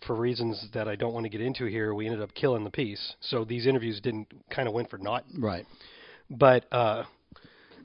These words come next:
Speaker 1: I got a lot of really nice access. I was very impressed with what Jason showed me and allowed me to hear and see, and the things they allowed me to hear and see.
Speaker 2: Nice.
Speaker 1: Um, and I really was very proud of the piece.
Speaker 2: Sure.
Speaker 1: Didn't ever see
Speaker 2: It
Speaker 1: the light
Speaker 2: never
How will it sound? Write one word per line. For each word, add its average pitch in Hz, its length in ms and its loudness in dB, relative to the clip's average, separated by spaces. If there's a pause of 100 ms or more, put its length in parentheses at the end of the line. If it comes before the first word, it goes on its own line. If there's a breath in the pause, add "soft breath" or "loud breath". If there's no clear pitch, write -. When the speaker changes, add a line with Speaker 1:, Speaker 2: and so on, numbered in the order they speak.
(320 loud breath)
Speaker 1:
I 131 140 4
got 151 320 8
a 123 80 2
lot 127 320 6
of 110 220 2
really 131 260 8
nice 120 400 4
access. 107 560 -6
I 110 80 -2
was 107 160 -4
very 127 300 4
impressed 120 340 0
with 104 140 -12
what 107 120 -6
Jason 107 360 -8
showed 123 300 -2
me 127 260 0
and 98 80 -4
allowed 104 260 -2
me 107 140 -4
to 101 80 -8
hear 120 320 -4
and 104 100 -6
see, 120 540 -6
and 107 120 -8
the 92 60 -12
things 120 300 -4
they 120 80 -4
allowed 120 260 -4
me 120 80 -6
to 117 80 -6
hear 120 180 -6
and 113 120 -8
see. 123 320 -6
Speaker 2:
Nice. 180 520 -4 (280 loud breath)
Speaker 1:
Um, 107 400 -2
and 107 260 -4
I 113 120 -2
really 120 280 2
was 104 160 -4
very 107 220 -4
proud 151 280 6
of 117 120 6
the 110 60 -6
piece. 104 260 -8
Speaker 2:
Sure. 139 400 2
Speaker 1:
Didn't 101 260 -12
ever 101 220 -10
see - 120 -6
Speaker 2:
It 107 40 0
Speaker 1:
the 104 60 -2
light 107 180 -2
Speaker 2:
never 113 60 0